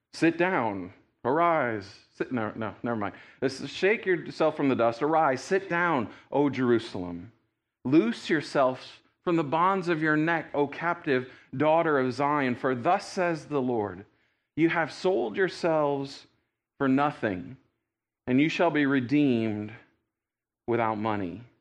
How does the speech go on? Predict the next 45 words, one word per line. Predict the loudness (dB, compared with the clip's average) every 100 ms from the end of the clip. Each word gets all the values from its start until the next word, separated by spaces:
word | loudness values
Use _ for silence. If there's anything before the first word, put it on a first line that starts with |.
| _ _ _ -2
He's | 0 0
telling | 0 0 2 2 0
the, | -2
the | -2 2
nation | 4 4 2 0 -2 -2
as | 0 -2 0
they're | 0
captive | 0 -2 -2 0 0 2
in | 2
Babylon, | 2 0 0 0 0
"You're | 2 2
gonna | 2 0
go | 2
home, | 2 2 2 2 0 -4 -12 -14 -4
and, | -2
and | 0 2 4
you | 4
need | 4 2
to |
get | 2 2 2
up | 0
out | 2 2 2
of | 0
the | -2
dust. | 0 0 0 -2
It's | -8 -8
time | -2 0 0
to |
quit | -2 0 0
wallowing | 2 2 4 4 4 4
in | 2 2
the |
mud. | 2 2 2 0 -4 -14 -10 -6
It's | -4 0
time | 0 0
to |
quit | 0 0 2
living | 4 4 4 2
in | 2 2 0
the |
sinful | 0 0 0 2 0 2
way. | 2 2 2 2
Uh, | 0
get | -4 -2 -2 -2 -2
yourself | -2 -2 -2